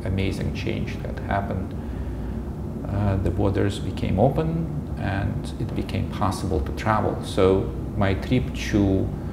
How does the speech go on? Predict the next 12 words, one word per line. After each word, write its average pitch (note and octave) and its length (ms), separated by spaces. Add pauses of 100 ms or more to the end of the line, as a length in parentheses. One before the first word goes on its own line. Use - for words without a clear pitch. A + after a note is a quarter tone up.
(320)
West G#2+ 240
Germany G2 320
and F2+ 160
West G2 240
Berlin G#2 800
just G#2 280
before G2+ 360
the F2+ 140
fall G2+ 640
of - 600
Berlin F#2+ 460
Wall - 340